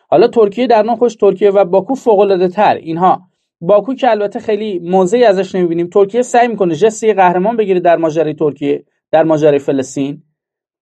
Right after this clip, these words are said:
منظورم شخص اردوغان هست. سعی می‌کنه جسته قهرمان بگیره. این در حالیه که همین الان بخش قابل توجهی از انرژی که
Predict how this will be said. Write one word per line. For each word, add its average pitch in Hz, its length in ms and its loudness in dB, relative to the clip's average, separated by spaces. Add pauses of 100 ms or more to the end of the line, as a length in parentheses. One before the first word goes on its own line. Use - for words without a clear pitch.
(300)
منظورم 185 520 2
شخص 190 360 -2
اردوغان 156 440 2
هست. 104 240 -14
سعی 196 160 4
می‌کنه 214 280 -4
جسته 202 360 0
قهرمان 175 440 0
بگیره. 226 440 0 (280)
این 196 160 -2
در 185 200 4
حالیه 214 320 0
که 175 140 -6
همین 220 300 -6
الان 180 280 -2
بخش 202 260 -2
قابل 170 320 2
توجهی 165 400 0
از 180 220 2
انرژی 156 600 -2 (440)
که 156 500 2